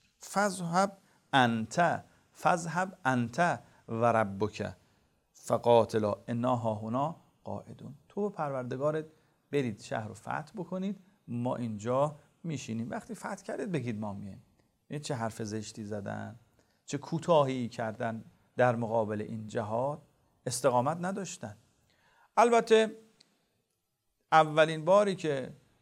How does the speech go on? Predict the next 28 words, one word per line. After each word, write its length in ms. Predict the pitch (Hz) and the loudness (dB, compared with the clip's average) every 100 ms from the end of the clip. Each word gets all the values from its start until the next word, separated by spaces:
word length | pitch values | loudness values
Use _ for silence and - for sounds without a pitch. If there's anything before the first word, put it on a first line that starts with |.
| - | -12
یک 460 | 120 117 147 160 - | -6 -2 -2 -2 -6
افسانه‌هایی 960 | 123 - - 127 120 117 131 165 156 | -6 -6 -4 -2 0 0 0 0 -2
در 260 | 131 123 113 | 0 0 0
مورد 300 | 113 117 123 | -2 -4 -6
قوم 420 | 123 120 127 120 | -6 -4 -2 -2
عماقله، 840 | 117 117 113 110 107 113 139 123 - | -6 -6 -4 -4 -4 -4 -4 -4 -4
قدهای 580 | 127 123 113 127 156 139 | -2 -2 -4 -4 -4 -4
بلند، 480 | 120 123 127 113 - | -6 -4 -2 -4 -10
هیکل‌های 640 | 135 139 139 135 127 160 | -12 -6 -4 -2 -2 -4
بلند 580 | 139 127 135 123 113 - _ _ - | -4 0 0 0 -4 -14 _ _ -6
درست 320 | 180 185 - | -2 -2 -2
شده 180 | 185 208 | -4 -2
در 140 | 202 | -2
کتاب‌های 400 | 175 185 165 185 | -2 -4 -2 -4
خود 420 | 180 - - 190 | -6 -8 -2 2
یهودی‌ها 600 | 180 147 123 117 117 135 | 4 2 0 -4 0 0
بوده 260 | 110 104 104 _ _ _ _ _ _ | 0 -6 -14 _ _ _ _ _ _
که 100 | - | -4
مرحوم 320 | 135 131 139 147 | 4 6 6 2
شهید 300 | 131 120 120 | 4 4 4
مطهری 640 | 123 123 117 120 156 160 - _ - _ - | 0 2 2 2 0 -6 -12 _ -20 _ -4
رحمت 340 | 117 120 117 | -2 -2 -2
الله 160 | 120 120 | 0 6
علیه 460 | 123 135 175 196 - _ _ _ _ _ _ _ _ _ _ _ _ _ - | 8 8 6 4 -6 _ _ _ _ _ _ _ _ _ _ _ _ _ -4
ایشون 260 | 160 208 | 0 2
این 160 | 202 185 | 2 4
داستان 640 | 151 139 131 - 175 190 185 | 8 10 8 4 2 4 4
رو 300 | 185 180 | 4 2